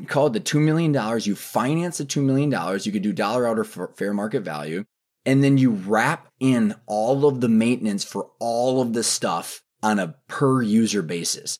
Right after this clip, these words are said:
So on two hundred fifty employees, you say it's a hundred fifty bucks per employee, and that covers everything. So essentially, you are an actuary to say,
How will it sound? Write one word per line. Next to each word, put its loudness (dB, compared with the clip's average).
So -4
on 4
two 0
hundred 4
fifty -2
employees, 2
you -4
say 0
it's -4
a -10
hundred 2
fifty 0
bucks 0
per 2
employee, 2
and 4
that 0
covers -2
everything. -2
So 0
essentially, 4
you 6
are 2
an -2
actuary -4
to -2
say, 0